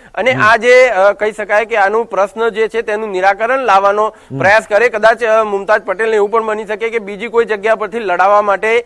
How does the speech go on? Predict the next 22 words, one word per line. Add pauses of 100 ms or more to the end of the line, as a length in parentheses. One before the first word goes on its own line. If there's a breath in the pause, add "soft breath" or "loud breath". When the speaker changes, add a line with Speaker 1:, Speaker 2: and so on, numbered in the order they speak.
(160 loud breath)
Speaker 2:
હમ.
Speaker 1:
અ,
તૈયાર
કરવામાં
આવે,
કેમ
કે
અહેમદ
પટેલ
જે
હતા
તે
ફક્ત
ભરૂચમાં
નહીં
પરંતુ
સમગ્ર
ગુજરાતમાં
તેઓ
પ્રખ્યાત
હતા
Speaker 2:
હમ.